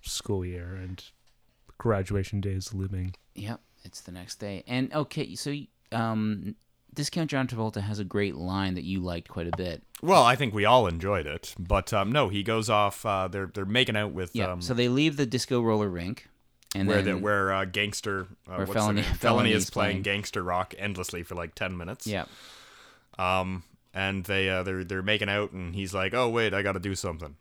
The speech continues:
Speaker 2: And he goes
Speaker 3: Well,
Speaker 2: off.
Speaker 3: first she's like, "Is it something I did?" And he's like, "No, it's something I gotta do."
Speaker 2: <laughs> Yeah.
Speaker 3: Which is weird.
Speaker 2: Yep.
Speaker 3: And he goes off to take a pee, to take a pee. That's right. That's how
Speaker 2: Mm-hmm.
Speaker 3: I say it. Um, and, uh, Linnea Quigley is all like, uh, "Oh, it must be nice being able to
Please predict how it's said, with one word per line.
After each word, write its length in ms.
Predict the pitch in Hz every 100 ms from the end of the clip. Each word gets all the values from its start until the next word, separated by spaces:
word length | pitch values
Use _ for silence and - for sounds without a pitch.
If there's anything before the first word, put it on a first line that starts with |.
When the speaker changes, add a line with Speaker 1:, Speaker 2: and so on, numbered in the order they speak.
| -
Speaker 2:
And 100 | 98
he 60 | 90
goes 120 | 92
Speaker 3:
Well, 80 | 104
Speaker 2:
off. 60 | 139
Speaker 3:
first 140 | 135
she's 140 | 127 113
like, 160 | 107
"Is 120 | 107
it 100 | 120
something 300 | - 156 127
I 160 | 117 156
did?" 120 | 202
And 80 | 190
he's 120 | 92
like, 140 | 78 90
"No, 180 | 90 87
it's 120 | -
something 240 | 98 90
I 100 | 87
gotta 300 | 82 95 90
do." 240 | 82 78 -
Speaker 2:
<laughs> 40 | - -
Yeah. 100 | - - - - - -
Speaker 3:
Which 140 | -
is 140 | 85 85
weird. 320 | 90 87 92 -
Speaker 2:
Yep. 240 | 110 101 - -
Speaker 3:
And 300 | 107 110 107
he 80 | 117
goes 220 | 120 120
off 200 | 113 -
to 80 | -
take 200 | 123 104
a 60 |
pee, 460 | - 117 101 113 139 _ - - -
to 80 | 110
take 180 | 110 98
a 40 |
pee. 360 | - 104 92 120
That's 180 | 98 -
right. 220 | 87 101 - _ -
That's 180 | 101 98
how 60 |
Speaker 2:
Mm-hmm. 80 | 87
Speaker 3:
I 20 |
say 220 | 90 90 98
it. 60 | - _ - - - - _ -
Um, 500 | 95 95 92 92 - -
and, 380 | 92 92 87 90
uh, 120 | 87
Linnea 400 | 90 92 92 90
Quigley 320 | 104 92 90
is 180 | 90 87
all 180 | 92 90
like, 340 | 90 90 -
uh, 300 | 98 90 92 -
"Oh, 140 | 160
it 40 | 117
must 200 | 135 -
be 100 | 104
nice 320 | 104 165 -
being 220 | 113 92
able 220 | 92 90
to 160 | 85